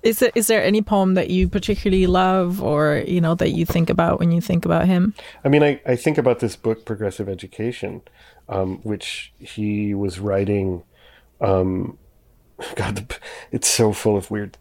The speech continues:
Speaker 2: stuff that I can't, <laughs> that I shouldn't read, and the poems are so long. Um,
Speaker 1: <laughs>
Speaker 2: you know,
Speaker 1: Well,
Speaker 2: and
Speaker 1: you
Speaker 2: it
Speaker 1: can read excerpts also. I mean, you can read whatever you like.
Speaker 2: Um, so this book was the book that he was working on.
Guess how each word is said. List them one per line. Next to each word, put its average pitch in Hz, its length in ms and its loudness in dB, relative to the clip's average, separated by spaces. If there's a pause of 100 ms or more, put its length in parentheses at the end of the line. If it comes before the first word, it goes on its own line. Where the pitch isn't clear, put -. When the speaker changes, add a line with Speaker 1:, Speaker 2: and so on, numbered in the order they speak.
(340)
Speaker 2:
stuff - 580 -6
that 98 120 -4
I 101 80 -6
can't, 101 360 -6
<laughs> - 100 -14
that 101 440 -4
I 95 60 -4
shouldn't 104 300 -6
read, 107 180 2
and 104 120 2
the 95 40 0
poems 120 260 2
are 107 60 0
so 107 160 0
long. 95 400 -6 (560)
Um, 104 340 4 (540)
Speaker 1:
<laughs> - 640 -20
Speaker 2:
you 113 160 2
know, 98 120 2
Speaker 1:
Well, - 140 4
Speaker 2:
and 247 100 6
Speaker 1:
you - 60 6
Speaker 2:
it - 40 2
Speaker 1:
can 294 180 2
read 233 220 2
excerpts 175 520 0
also. 180 240 2
I 120 120 2
mean, 165 160 0
you 185 100 0
can 180 160 2
read 165 220 0
whatever 151 320 0
you 151 160 -2
like. 156 500 -2 (1200)
Speaker 2:
Um, 127 300 4
so - 180 0
this 185 180 0
book 180 220 0
was 139 160 0
the 123 80 0
book 117 200 0
that 113 120 0
he 110 100 0
was 107 180 -2
working 110 360 0
on. 98 320 0